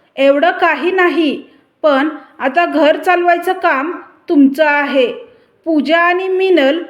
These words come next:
एकमेकींकडे पाहत होत्या. त्या काही बोलल्या नाहीत, पण त्या दोघींच्या मनात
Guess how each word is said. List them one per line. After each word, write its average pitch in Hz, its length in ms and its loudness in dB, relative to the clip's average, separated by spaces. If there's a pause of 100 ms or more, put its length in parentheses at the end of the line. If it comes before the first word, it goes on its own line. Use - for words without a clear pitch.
(280)
एकमेकींकडे 285 840 2
पाहत 277 380 -2 (100)
होत्या. 285 400 0 (500)
त्या 339 160 0
काही 381 320 0
बोलल्या 311 440 0
नाहीत, 302 380 -4 (500)
पण 285 260 0 (320)
त्या 320 100 4
दोघींच्या 311 580 2
मनात 330 360 0